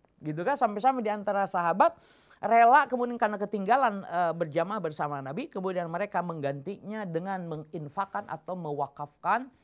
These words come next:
eh, kebun kurmanya sedang me-, apa namanya,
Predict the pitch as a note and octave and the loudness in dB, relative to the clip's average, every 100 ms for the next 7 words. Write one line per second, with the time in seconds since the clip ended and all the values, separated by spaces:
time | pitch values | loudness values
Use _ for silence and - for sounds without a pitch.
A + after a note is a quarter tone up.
0 | _ _ _ _ - D3 C#3+ C#3 C3 C3 | _ _ _ _ -8 -4 -2 -2 -2 -4
1 | - D3+ F3+ G3 - A3 E3+ G3 D3 F3+ | -6 -6 -4 -4 -6 -8 -8 -8 -8 -10
2 | F3+ E3+ D#3+ D3 C#3+ C#3 C3+ C3+ C3+ C3 | -10 -10 -12 -8 -6 -6 -6 -6 -6 -6
3 | B2 B2 G#2+ - C#3+ F3+ F3+ D3 C#3 D#3 | -6 -10 -12 -12 -6 -6 -6 -10 -10 -10
4 | G3 - | -10 -12